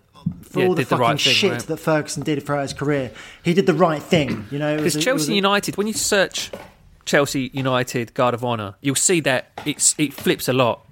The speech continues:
Speaker 2: Both of them have done it a lot
Speaker 1: Yeah.
Speaker 2: for each other, um, which says a lot about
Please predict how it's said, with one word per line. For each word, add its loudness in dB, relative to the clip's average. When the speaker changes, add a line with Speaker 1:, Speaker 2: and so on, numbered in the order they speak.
Speaker 2:
Both 2
of -12
them -4
have -2
done 4
it 2
a 4
lot 4
Speaker 1:
Yeah. 2
Speaker 2:
for -4
each -4
other, 2
um, 0
which -2
says 2
a 4
lot 4
about 2